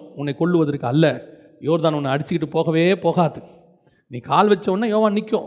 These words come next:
யோர்தான் நிக்கும். அது உன்னை அடிச்சிட்டு போகாது. கால் வைக்கிற வரைக்கும் நீ தான் தண்ணியில காலை வைக்கணும். காலை வைக்க மாட்டேன், எனக்கு யோர்தான் வராது, கிடையாதுன்னா காலை கடைசி வரைக்கும் வைக்கவே முடியாது. ஆனா யோர்தான் போயிட்டே தான் இருக்கும். யோர்தான்ல நீ காலை வச்சா தான் அது நிக்கும்.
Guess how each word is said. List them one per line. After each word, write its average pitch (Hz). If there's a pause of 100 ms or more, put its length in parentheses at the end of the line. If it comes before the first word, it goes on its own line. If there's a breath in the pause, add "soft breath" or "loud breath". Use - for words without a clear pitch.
(180)
யோர்தான் 185
நிக்கும். 170 (600)
அது 147
உன்னை 156
அடிச்சிட்டு 202
போகாது. 147 (840)
கால் 175
வைக்கிற 185
வரைக்கும் 214
நீ 160
தான் 170
தண்ணியில 156
காலை 139
வைக்கணும். 123 (1000)
காலை 151
வைக்க 156
மாட்டேன், 175
எனக்கு 156
யோர்தான் 165
வராது, 185
கிடையாதுன்னா 185 (480)
காலை 160
கடைசி 151
வரைக்கும் 143
வைக்கவே 139
முடியாது. 113 (420)
ஆனா 160
யோர்தான் 147
போயிட்டே 135
தான் 123
இருக்கும். - (560)
யோர்தான்ல 170
நீ 151
காலை 160
வச்சா 147
தான் 185
அது 147
நிக்கும். -